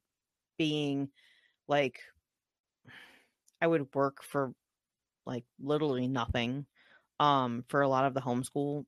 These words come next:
moms who are on one income. I was like, "They, they need help cleaning their house. They have too many kids, and they're doing school." And so I charged them a very minimal fee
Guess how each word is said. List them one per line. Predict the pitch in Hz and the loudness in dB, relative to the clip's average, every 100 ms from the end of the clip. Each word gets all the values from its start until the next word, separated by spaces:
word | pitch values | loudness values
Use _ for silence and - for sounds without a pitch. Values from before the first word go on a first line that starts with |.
| _ - | _ -4
moms | 139 139 143 165 | 2 2 2 -2
who | - 139 | -2 0
are | 123 | 2
on | 123 139 | 2 2
one | 135 127 | 0 -2
income. | 123 139 143 143 | -4 -4 -4 -2
I | 139 | -4
was | 131 | -4
like, | 123 - | -6 -2
"They, | 143 147 139 _ _ _ | -2 -2 -4 _ _ _
they | 165 | 2
need | 180 185 | 4 4
help | 180 151 | 2 2
cleaning | - 147 147 | 0 0 0
their | 139 | 0
house. | 120 123 127 139 | 0 -2 -2 -4
They | - | -4
have | 127 120 | -4 -6
too | - | -6
many | 131 123 | -4 -4
kids, | - 123 135 135 | -2 -2 0 -2
and | 120 | -6
they're | 117 | -6
doing | 131 127 120 | -4 -4 -4
school." | - 131 127 131 143 - | -4 -2 0 0 -4 -6
And | 120 120 120 | -4 -2 -4
so | - 127 120 120 | 0 2 2 0
I | - 120 123 | -2 -4 -4
charged | - 123 - | -4 -4 -4
them | 127 123 | -6 -4
a | 113 - _ _ _ 165 _ | -6 -8 _ _ _ _ _
very | 143 131 | -2 0
minimal | 120 117 117 113 | 0 0 0 -2
fee | - 117 113 123 | -2 -2 -2 -6